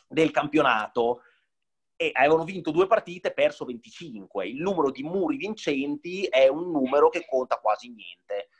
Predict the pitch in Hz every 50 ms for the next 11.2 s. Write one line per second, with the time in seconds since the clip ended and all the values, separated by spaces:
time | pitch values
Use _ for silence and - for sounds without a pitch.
0 | _ - - 131 131 - 151 135 117 - 113 98 98 - 107 113 113 104 127 120
1 | - 175 170 - 131 104 104 113 120 120 127 156 170 190 - _ _ _ _ _
2 | 143 143 160 175 185 160 143 143 151 175 202 202 - - - _ _ _ _ _
3 | 107 120 127 135 139 143 143 165 185 - 220 214 160 127 - _ _ _ _ 127
4 | 127 135 135 135 139 143 139 131 127 127 127 123 - - 135 117 110 104 104 101
5 | - 117 110 117 113 107 - - 131 120 - 117 117 117 117 117 113 - - 120
6 | 107 110 117 117 113 - 120 113 107 107 110 104 - - 110 110 107 104 - 113
7 | 107 107 104 101 95 101 95 - 90 90 90 - - - - 165 - - 180 175
8 | 170 - - 175 165 - - - _ _ _ - 160 156 - 165 156 - 165 160
9 | - - 165 160 160 - _ _ _ _ _ _ _ _ - 151 143 151 147 147
10 | 170 165 - 160 156 156 151 170 - - 151 - 156 139 143 147 147 143 147 160
11 | 156 151 -